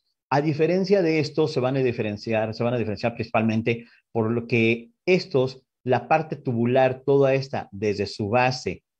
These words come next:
después de lo que sería este reborde, hasta arriba,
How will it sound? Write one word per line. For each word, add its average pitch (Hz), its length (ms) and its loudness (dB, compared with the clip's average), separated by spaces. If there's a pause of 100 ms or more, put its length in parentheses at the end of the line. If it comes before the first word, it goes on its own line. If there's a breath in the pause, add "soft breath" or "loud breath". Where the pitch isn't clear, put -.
después 110 500 0
de 131 80 4
lo 107 100 2
que 98 100 -4
sería 110 260 -2
este 120 180 0
reborde, 101 640 -2 (320 soft breath)
hasta 107 400 -4
arriba, 110 480 2